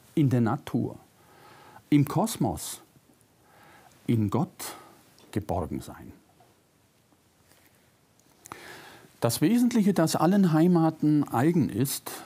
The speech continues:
dürfte aber die Bedeutung sein, die ein Mensch allem und jedem geben kann. Was nichts bedeutet, kann keine Heimat sein. Nur das,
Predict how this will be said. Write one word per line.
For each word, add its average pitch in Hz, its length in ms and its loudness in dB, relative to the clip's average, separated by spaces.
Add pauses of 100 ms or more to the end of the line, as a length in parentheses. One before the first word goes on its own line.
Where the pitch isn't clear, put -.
(300)
dürfte - 380 -2
aber 131 460 0 (960)
die - 40 -8
Bedeutung 110 880 -4
sein, - 420 -16 (1040)
die 113 180 -2
ein 104 200 0
Mensch 117 400 0 (140)
allem 165 520 -2
und 135 180 2
jedem 131 560 0 (180)
geben 104 300 -2
kann. - 300 -14 (1040)
Was 131 260 0
nichts 202 400 2
bedeutet, 175 720 -2 (480)
kann 151 240 -4
keine 143 340 0
Heimat 156 420 -4
sein. 104 360 -16 (1400)
Nur 170 220 4
das, 190 460 -2